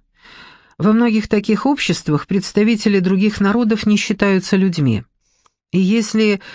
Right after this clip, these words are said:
принадлежность к человеческой расе за пределами группы заканчивается, то внутри она подкреплена дополнительным качеством. Члены группы, не только единственные подлинные идеальные человеческие существа,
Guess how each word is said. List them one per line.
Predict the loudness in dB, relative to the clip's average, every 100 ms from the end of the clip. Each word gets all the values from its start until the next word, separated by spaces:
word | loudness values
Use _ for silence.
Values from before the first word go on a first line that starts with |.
| -20 -20 -14 -2
принадлежность | 2 4 2 2 2 2 0 0 -6
к | -6
человеческой | 0 2 2 0 0 2 2
расе | 2 0 0
за | 2 2
пределами | 2 0 2 2 2 0
группы | 0 0 0 0
заканчивается, | 0 0 0 0 0 0 0 -2 -2 -2 -2 -8 -20 -20 -20 -20 -2
то | 0
внутри | 2 2 2 2
она | 2 0
подкреплена | 0 -2 0 -2 0 0 2 2
дополнительным | 0 0 0 0 2 0 0 0 0
качеством. | 2 0 0 -4 -6 -6 -6 -8 -14 _ _ _ _ _ -8
Члены | -2 2 2 2
группы, | 2 2 2 0 0 -2 -4 -4
не | 2 2
только | 2 0 2 0 2
единственные | 2 2 2 0 -2 0 2 2
подлинные | 0 2 2 2 2 2 0
идеальные | 2 2 2 0 -2
человеческие | 0 0 0 -2 -6 -2 -2
существа, | -2 -2 -2 -2 -2 -2